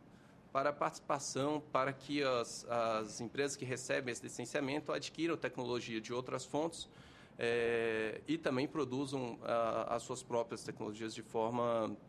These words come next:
independente. Eh, e, ah,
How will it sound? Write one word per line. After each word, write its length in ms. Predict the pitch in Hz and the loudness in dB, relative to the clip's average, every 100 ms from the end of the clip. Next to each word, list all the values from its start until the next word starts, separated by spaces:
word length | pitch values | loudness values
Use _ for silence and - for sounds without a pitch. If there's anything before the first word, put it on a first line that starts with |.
| - - - - - | -20 -20 -20 -16 -4
independente. 880 | 120 120 135 123 110 104 101 - - - - - - - - | 0 2 2 2 4 2 0 -6 -16 -20 -20 -20 -20 -20 -8
Eh, 840 | 107 107 104 107 104 107 107 - - - - | -2 0 0 0 -2 -2 -4 -8 -12 -20 -2
e, 200 | 131 143 143 - | 0 0 -2 -2
ah, 720 | 123 120 113 113 113 110 113 | 2 4 4 4 4 2 0